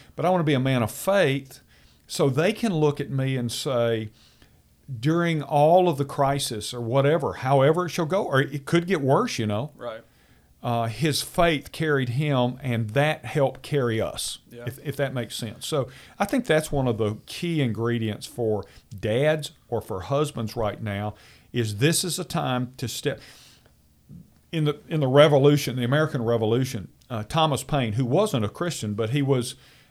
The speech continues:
Speaker 1: you know, we kinda consider him one of the founding fathers, and he was the,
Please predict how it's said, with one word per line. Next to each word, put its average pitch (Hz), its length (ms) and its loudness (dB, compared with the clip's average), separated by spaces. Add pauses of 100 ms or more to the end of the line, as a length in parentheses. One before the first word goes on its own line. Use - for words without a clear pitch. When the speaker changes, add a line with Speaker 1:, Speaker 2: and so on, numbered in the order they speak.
(120)
Speaker 1:
you - 80 -10
know, 139 80 -4
we 147 120 0
kinda 170 340 -2
consider 151 480 -2
him 135 160 0
one 135 140 2
of 120 80 0
the 107 80 -6
founding 127 420 -2
fathers, 151 500 -4
and 120 240 -4
he 170 140 -6
was 147 400 0
the, 117 320 -4